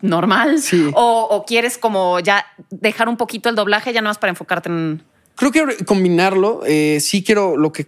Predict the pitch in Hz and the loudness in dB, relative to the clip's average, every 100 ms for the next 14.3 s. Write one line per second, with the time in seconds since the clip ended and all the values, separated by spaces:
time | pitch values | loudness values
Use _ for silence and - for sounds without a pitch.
0 | - 151 147 151 160 165 170 151 131 147 | -2 0 2 0 0 0 0 -2 -2 0
1 | 147 147 147 151 139 131 147 147 143 139 | 2 0 0 -2 -2 -2 0 0 0 0
2 | 147 208 190 147 139 131 131 131 - 156 | 0 -2 0 0 2 2 0 -2 0 2
3 | 151 147 147 135 156 160 165 170 185 156 | 2 2 0 0 -2 0 2 2 2 -2
4 | 143 156 160 151 156 160 170 190 185 - | -2 -4 0 0 2 2 2 0 -2 0
5 | 151 147 143 143 - - _ _ _ _ | 0 0 -2 -6 -20 -20 _ _ _ _
6 | _ _ _ _ - 185 196 196 196 175 | _ _ _ _ 0 2 2 2 0 0
7 | 175 156 143 - - 175 170 180 175 180 | 0 0 -2 -2 0 0 0 0 0 0
8 | - - - 160 151 143 143 143 139 127 | -4 -6 -2 0 2 2 0 0 -2 -4
9 | - 202 185 165 139 139 151 151 151 151 | -6 -6 -2 0 0 0 0 0 0 0
10 | 160 185 - 139 143 147 160 156 - 139 | 0 -2 -2 -2 0 -2 -2 -2 0 0
11 | 143 143 123 139 135 127 147 139 143 139 | 0 -2 -4 -2 -2 -4 -8 -8 -6 -4
12 | 135 143 147 156 143 135 139 135 - 139 | -2 -2 -2 -2 -2 0 0 -2 -2 -2
13 | 117 147 - 123 131 127 127 117 135 135 | -4 -6 -6 -2 0 2 0 -2 -2 0
14 | 131 127 | 0 -2